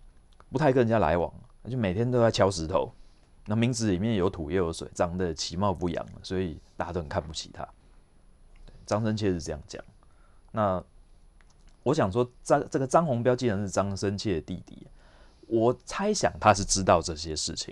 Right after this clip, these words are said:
的，而且张宏标本身是一位艺术的爱好者，我相信他是知道黄土水，他也知道这个作品可贵。那这作品在台中车站这样风吹雨打，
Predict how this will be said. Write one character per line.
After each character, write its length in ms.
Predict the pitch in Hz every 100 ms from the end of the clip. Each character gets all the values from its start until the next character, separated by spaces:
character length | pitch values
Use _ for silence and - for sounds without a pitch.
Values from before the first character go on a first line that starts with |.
| -
的， 80 | 85
而 60 | -
且 100 | 107
张 160 | 107 107
宏 160 | 90
标 140 | 92 95
本 180 | 78
身 200 | 76 95
是 80 | 92
一 60 | 87
位 120 | 85
艺 160 | 80 78
术 220 | 80 76
的 80 | 78
爱 120 | 71
好 200 | 78 -
者， 120 | - - - - - -
我 60 |
相 160 | - 107
信 100 | 117
他 120 | 92
是 100 | 87
知 100 | -
道 140 | 87 78
黄 160 | 73
土 100 | 73
水， 140 | 69 - - - - -
他 120 | - 98
也 100 | 78
知 120 | 98
道 140 | 92
这 80 | 92
个 100 | 82
作 160 | 92 78
品 140 | - -
可 120 | - -
贵。 160 | - - - - - -
那 100 | 123
这 140 | 139 143
作 120 | 147
品 160 | 90 85
在 120 | 110
台 120 | 95
中 160 | 101 110
车 140 | 113
站 140 | 117
这 60 | 113
样 120 | 107
风 240 | 101 107 107
吹 240 | 107 101
雨 160 | 87 82
打， 360 | - - -